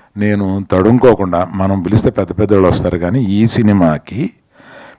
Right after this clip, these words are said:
పిలవాల్సింది భరణి గారిని, జొన్నవిత్తులు గారిని పిలవాలి, నేనే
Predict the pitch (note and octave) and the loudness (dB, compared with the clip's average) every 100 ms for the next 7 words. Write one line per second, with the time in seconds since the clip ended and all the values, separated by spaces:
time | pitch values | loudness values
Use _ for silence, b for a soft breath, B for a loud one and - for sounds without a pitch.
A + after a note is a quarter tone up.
0 | - G#2 A2 G#2+ G2 - F#2+ F#2+ E3+ G#3+ | -2 2 6 4 2 -4 -4 -2 -4 -6
1 | _ b b b - D#2+ F#2 G#2+ A2+ G2+ | _ b b b -8 -2 0 2 2 2
2 | F2+ A#2 C#3 F#2+ G2 F2 F2 E2 E2 C3 | 0 -4 -2 -4 -4 -6 -6 -6 -6 -6
3 | G#2 F2 F2 F#2 G3+ A3+ b b b b | -2 0 0 0 -4 -6 b b b b
4 | F#2 G2 G#2 A#2+ B2 | -2 2 4 2 0